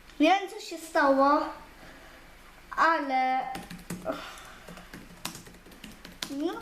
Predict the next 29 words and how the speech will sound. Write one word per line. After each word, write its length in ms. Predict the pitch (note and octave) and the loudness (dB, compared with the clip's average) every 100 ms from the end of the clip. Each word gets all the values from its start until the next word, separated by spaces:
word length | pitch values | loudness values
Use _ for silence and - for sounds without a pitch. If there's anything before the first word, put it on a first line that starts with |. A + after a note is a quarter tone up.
| - | 2
a 280 | E4 C#4+ | 4 4
dzisiaj 340 | D4 G#4+ A#4 F#4+ | 4 6 6 4
zagramy 460 | F#4 D#4+ E4 D4+ | 4 6 4 4
w 60 | C4 | 4
Doors 360 | D4 D#4+ - C4+ | 4 4 2 2
i 80 | |
wam 220 | C4+ C4+ C4+ | 6 6 2
pokażę 440 | C4 C4+ C#4+ C#4 | -2 0 0 0
jak. 580 | B3 A#3 A3 A3 C#4+ - - - - - - - - | 0 2 2 2 -2 -4 -10 -12 -12 -14 -16 -14 2
To 140 | E4+ | 2
więc, 360 | C#4 A#3+ B3+ C#4 - - - | 4 0 0 -4 -10 -14 -2
e, 340 | - C4+ B3+ B3+ | 4 6 4 2
są 260 | D4+ D#4 | 4 4
tu 200 | D4+ D#4+ | 4 4
jakieś 320 | D4 C#4 C#4 | 6 4 0
plamy, 420 | - C#4 C4+ C4+ C4 | 0 4 4 4 2
ale 240 | B3 B3 | 4 2
przepraszam 720 | - - B3+ B3 A#3+ A#3+ A#3 | 2 0 2 4 2 2 -4
za 220 | A#3+ A3+ G#3+ | 0 0 0
to. 480 | - A3 G#3+ - - - - - - | 2 4 4 2 -2 -16 -20 -14 -6
Ym, 480 | G#3+ G#3+ G#3 G#3+ G#3+ - - - - - - - - - - - - - - - | -4 -2 -4 -6 -8 -16 -20 -20 -20 -20 -20 -20 -20 -20 -20 -20 -20 -20 -16 -6
i, 680 | - A3+ A3 A3+ A3+ A3 G#3+ - - - - - - - - - - | -2 0 0 -2 -2 -4 -8 -14 -18 -18 -16 -16 -18 -18 -20 -14 -4
i 80 | B3+ | 2
dzisiaj 340 | C4 B3 B3 | 2 4 4
wam 220 | A#3+ B3 | 4 2
pokażę, 460 | A#3+ C4 - B3 A#3+ | 0 -6 0 2 2
jak 140 | A#3 | 0
to 220 | A#3 A#3+ A#3 | 0 -2 0
zagrać. 880 | - A#3+ A#3 A3+ A3+ B3 - - | 2 0 0 0 0 0 -4 -8